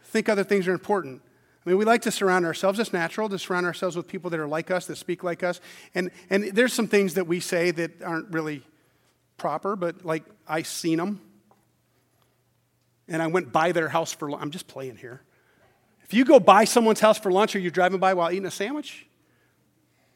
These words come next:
I just never understood that one. Okay, never mind. I was trying to give you a little break here 'cause it get a little intense.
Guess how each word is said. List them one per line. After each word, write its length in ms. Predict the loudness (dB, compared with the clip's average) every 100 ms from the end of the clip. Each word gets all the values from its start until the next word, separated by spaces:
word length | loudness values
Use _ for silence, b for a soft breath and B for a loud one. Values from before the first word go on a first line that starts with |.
| _ _ _
I 40 | _
just 140 | -10
never 160 | -8 -6
understood 340 | -8 -10 -14
that 120 | -14 -12
one. 100 | -10
Okay, 200 | -8 -8
never 160 | -8
mind. 140 | -12 -14
I 540 | _ _ _ _ _
was 80 | -8
trying 160 | -4
to 40 | -2
give 140 | 0
you 80 | 0
a 20 |
little 200 | 0 0
break 280 | 0 0 -2
here 160 | -4 -6
'cause 200 | -6 -6
it 60 |
get 80 | -6
a 40 |
little 180 | -4 -2
intense. 600 | -2 -2 -4 -4 -8 -20